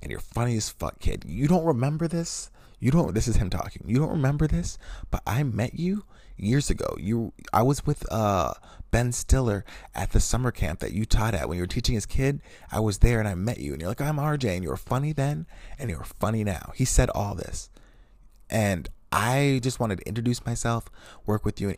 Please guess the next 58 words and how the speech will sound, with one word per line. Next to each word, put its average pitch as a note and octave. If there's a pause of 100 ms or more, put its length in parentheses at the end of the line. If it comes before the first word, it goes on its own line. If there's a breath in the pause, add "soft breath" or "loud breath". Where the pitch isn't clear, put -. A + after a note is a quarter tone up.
any A2+
capacity. B2 (400 loud breath)
And E2+
if -
you G#2
have G#2
any F2
ideas E2+
for -
T -
V, D3 (360 loud breath)
if G2+
you G2
want, F#2
if G2
you G#2
have F#2
any F2
ideas E2+
for -
anything, C3+
I've F#2
been F2+
reading E2+
your B1+
story, B2+
I've G2
been F2+
following A#2
you A#2
for A#2+
a A#2
while, G#2+ (240 loud breath)
but G2
now F#2+
it's -
the -
time. C2
You're F2+
in F2+
the F2+
big F2
leagues, -
kid. -
You're D#2
in F2+
the G2
big G2
leagues, G2 (600 loud breath)
and D#2
you're D#2
gonna F#2+
have F#2
ups -
and A#2
downs A2
from B2
here. A2+